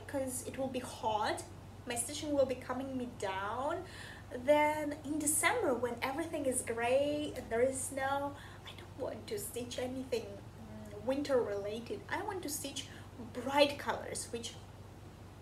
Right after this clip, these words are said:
would brighten my mood. And, uh, don't let me think about the grays outside. So I think about focusing the July on the Christmas and the winter. I also have this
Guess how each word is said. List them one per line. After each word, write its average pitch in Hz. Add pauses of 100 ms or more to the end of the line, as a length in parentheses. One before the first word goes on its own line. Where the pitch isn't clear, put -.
(480)
would 247
brighten 294
my 277 (140)
mood. 349 (1300)
And, 240
uh, 233 (120)
don't 285
let 277
me 247
think 269
about 214
the 202
grays 202
outside. - (800)
So 262
I 320
think 339
about 262
focusing -
the 233
July 226 (100)
on 226
the 202
Christmas 269
and 214
the 214
winter. 240 (480)
I 247
also 302 (140)
have 254
this 240